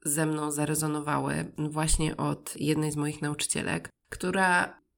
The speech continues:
w kontekście układu nerwowego powiedziała, że praca z układem nerwowym to jest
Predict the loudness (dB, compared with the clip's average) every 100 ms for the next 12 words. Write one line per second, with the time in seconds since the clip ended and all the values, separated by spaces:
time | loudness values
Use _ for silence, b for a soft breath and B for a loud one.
0 | -12 -8 -8 -2 -2 0 0 0 -2 -4
1 | -6 -6 0 0 2 -2 -2 -4 -4 -2
2 | 0 0 -2 -4 -2 0 0 0 2 2
3 | 4 2 -2 -2 -2 0 -2 -2 0 0
4 | 0 0 -4 -8 _ -2 -2 -2